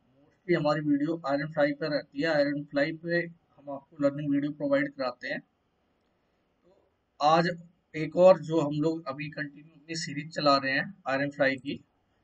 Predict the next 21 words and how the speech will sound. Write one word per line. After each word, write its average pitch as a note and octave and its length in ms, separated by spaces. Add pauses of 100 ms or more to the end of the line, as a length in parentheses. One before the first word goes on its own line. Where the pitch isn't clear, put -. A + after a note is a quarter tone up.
(160)
उसमें E3 340
एक D3 260
और, F3 380
अ, C#3 220
expiry C#3 500
हो C#3+ 140
चुकी C#3+ 320
है E3+ 220 (380)
चौदह C#3 240
जुलाई। C3+ 320
तो E3 600 (600)
चलते C#3+ 280
हैं F#3+ 100
चौदह E3 240
जुलाई D3 300
की C#3+ 120
बैक C#3 260
टेस्टिंग C#3+ 320
करने D#3 280
की। E3+ 420
अ, C3 100